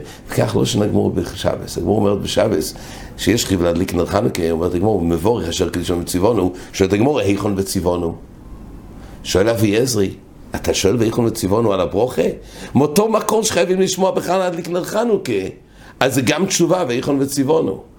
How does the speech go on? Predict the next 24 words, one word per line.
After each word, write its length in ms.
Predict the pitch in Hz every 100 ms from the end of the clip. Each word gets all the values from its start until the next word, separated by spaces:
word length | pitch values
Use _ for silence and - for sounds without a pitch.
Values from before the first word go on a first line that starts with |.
| - - - - - - - - - - - - - -
כך 240 | - 101 101
מרבי 440 | 104 98 95 98
עזרי. 260 | 127 - - - - - - 85 -
הגמרא 260 | - - 403
שואלת, 300 | - - - - -
"מה 200 | - -
אתה 140 | 190 135
אומר 180 | 117
שמברכים 540 | 117 127 117 117 190 151
'היכון 300 | 117 123 127
וציוונו'?" 440 | 127 135 117 117 - - - - - -
מה 80 |
פירוש? 500 | - 415 381 120 - - - - - -
למה, 220 | 127 151 -
אם 140 | 131 135
לא 80 |
ציוונו, 520 | 165 165 147 156 180 156
אז 100 | 117
בכלל 300 | 131 151 151
למה 100 | 147
חייבים 200 | 156 147
לשמוע 260 | 139 147
כל 120 | 147
חכמים? 400 | 127 127 180 156